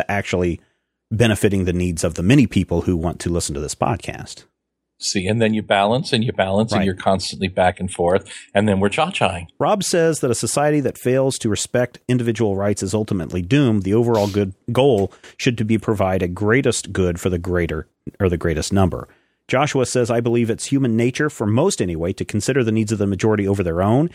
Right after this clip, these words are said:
Speaker 1: It is our species as a whole that has propagated, uh, for so long, each generation working harder to provide for the next." Um, let's see.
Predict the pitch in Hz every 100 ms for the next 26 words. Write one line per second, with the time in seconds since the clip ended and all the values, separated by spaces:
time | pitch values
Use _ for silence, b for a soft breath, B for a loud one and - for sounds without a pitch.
0 | b b - 113 107 98 - 127 120 107
1 | 98 92 92 113 113 101 95 - 101 92
2 | 90 90 80 - 92 80 - _ _ _
3 | _ - 101 95 104 117 120 131 - 120
4 | 110 104 104 101 101 98 92 98 92 90
5 | 95 87 85 80 82 85 90 67 - b
6 | b b b b - 101 92 90 85 85
7 | 82 80 - _ _ _ _ _ _ _
8 | _ _ _ - 107 92 - - 87 73